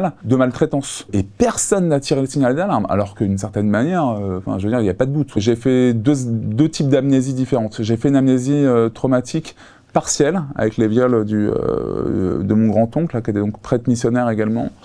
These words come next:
Partiel, ça veut dire quoi ? Ça veut dire que je me rappelais uniquement de certains faits, ceux, entre guillemets, qui m'arrangeaient. Et donc j'ai souvent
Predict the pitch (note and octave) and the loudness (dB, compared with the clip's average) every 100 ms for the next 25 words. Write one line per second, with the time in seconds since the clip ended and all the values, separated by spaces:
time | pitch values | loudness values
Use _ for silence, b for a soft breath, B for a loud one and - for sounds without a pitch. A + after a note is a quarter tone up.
0 | B B B - A#2+ E3 D3 A#2+ A#2+ - | B B B -2 0 0 2 2 2 0
1 | D3 E3+ A#2+ B2 B2 A2+ B2 A#2+ A#2+ C3 | 0 2 0 0 0 0 2 2 0 -2
2 | - F3 E3+ D#3+ - D3 - - A#2 C#3+ | 0 2 2 2 0 0 -2 -2 0 0
3 | - C3 B2 G#2+ - - - D3+ D#3 A#2+ | 0 0 0 -2 -6 -12 0 2 2 2
4 | A#2+ A#2 B2+ D#3 - B2 A#2+ C3 A2 - | -2 2 2 2 2 2 2 2 0 -4
5 | - G#2 A#2+ A2+ A#2 - E3 D3 C#3+ C3+ | -2 2 2 4 0 2 2 4 4 2